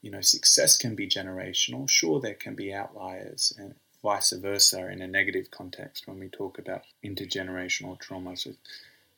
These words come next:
I want to thank you so much, Ellie, for sharing that with us, because it is personal stuff. It is becoming vulnerable to listeners, and we really appreciate that you felt comfortable to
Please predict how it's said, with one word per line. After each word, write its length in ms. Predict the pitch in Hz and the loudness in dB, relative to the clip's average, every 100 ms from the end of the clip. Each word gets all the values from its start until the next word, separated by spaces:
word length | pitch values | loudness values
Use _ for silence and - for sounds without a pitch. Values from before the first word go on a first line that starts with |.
| _ _ _ - | _ _ _ -2
I 60 | 131 | 4
want 120 | 160 | 6
to 100 | - | 8
thank 260 | 131 143 | 6 6
you 80 | 117 | 6
so 200 | - 110 | 6 6
much, 260 | 110 110 - | 4 4 4
Ellie, 240 | 95 92 | 4 0
for 100 | 98 | 6
sharing 480 | 92 101 107 104 92 | 6 8 4 2 -2
that 200 | 90 - _ - | -6 -10 _ -8
with 280 | - 95 92 | -4 -2 0
us, 280 | 87 - - | 6 6 6
because 420 | 90 - 92 - | 0 -10 -4 -2
it 140 | 104 127 | 0 4
is 160 | 123 | 4
personal 540 | - 117 117 - 104 95 | 4 2 6 6 4 2
stuff. 440 | - 110 101 - | 2 4 2 0
It 180 | 95 92 | -6 -6
is 360 | 101 101 - - _ - | -2 2 2 2 _ -12
becoming 440 | - 120 120 98 | -8 -2 0 2
vulnerable 600 | 101 113 135 110 92 - _ | 4 4 4 2 0 -2 _
to 120 | - | -8
listeners, 760 | 104 120 123 98 95 95 98 - 98 | -4 4 6 4 0 -2 2 2 -2
and 480 | 98 95 92 92 - _ _ - | -10 -10 -12 -14 -20 _ _ -12
we 120 | 107 | -6
really 300 | 107 113 101 | -4 -4 -6
appreciate 760 | - 107 113 - 107 101 95 | -10 -8 2 4 4 0 -2
that 140 | 92 - | -6 -10
you 400 | 87 98 95 95 | -10 -10 -8 -10
felt 280 | - 92 - | -6 -6 -6
comfortable 580 | 104 101 - 101 95 95 | -6 -2 -2 0 -2 -2
to 320 | 101 98 95 | -4 -2 -2